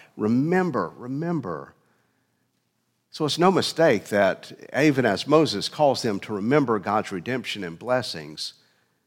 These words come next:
that on the night our Savior was betrayed, he comes to the table. He says, "Remember, remember, remember.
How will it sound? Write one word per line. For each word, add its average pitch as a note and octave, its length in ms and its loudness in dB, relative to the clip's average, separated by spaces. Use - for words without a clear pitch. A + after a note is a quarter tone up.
that A2+ 100 -6
on A#2+ 140 0
the A#2 80 0
night B2+ 240 4
our A2+ 100 0
Savior G2+ 400 -2
was F#2+ 180 -6
betrayed, D#2+ 680 -10
he - 120 -16
comes D3+ 340 -2
to C3+ 100 -2
the A#2+ 80 0
table. G2 560 -4
He C3 60 -20
says, C3 220 -6
"Remember, C3+ 680 0
remember, C3 760 0
remember. B2 720 0